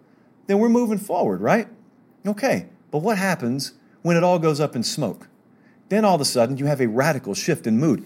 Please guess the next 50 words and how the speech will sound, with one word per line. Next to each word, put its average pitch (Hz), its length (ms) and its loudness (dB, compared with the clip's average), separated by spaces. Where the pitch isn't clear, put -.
That's 139 180 -4
what's 139 160 -2
happening 143 380 2
at 113 60 6
L 117 160 8
S 107 160 0
U 123 100 2
right 90 200 0
now. 82 220 -8
You 190 100 0
gotta 196 200 6
understand 131 360 -2
something. 98 300 -4
This 196 140 6
is 135 120 -2
a 107 80 0
proud 131 640 0
fan 95 320 -4
base. 76 240 -4
They 151 160 4
are 98 120 6
fiercely - 880 0
loyal. 113 600 4
They 160 160 2
are 127 140 2
passionate 160 640 -4
almost 135 360 0
to 107 120 0
a 98 40 -2
fault. - 420 2
And 139 160 2
if 139 120 -2
you're 156 120 0
selling 220 600 2
them 110 180 2
something 113 540 -4
that 139 180 0
they 165 120 4
believe 151 420 0
in, 123 140 0
they'll 113 140 4
fight - 400 -2
for 98 180 -4
you. 80 300 -6
Even 185 280 2
if 202 140 0
you 226 140 -2
lose 247 260 0
a 220 80 0
game, 101 320 -2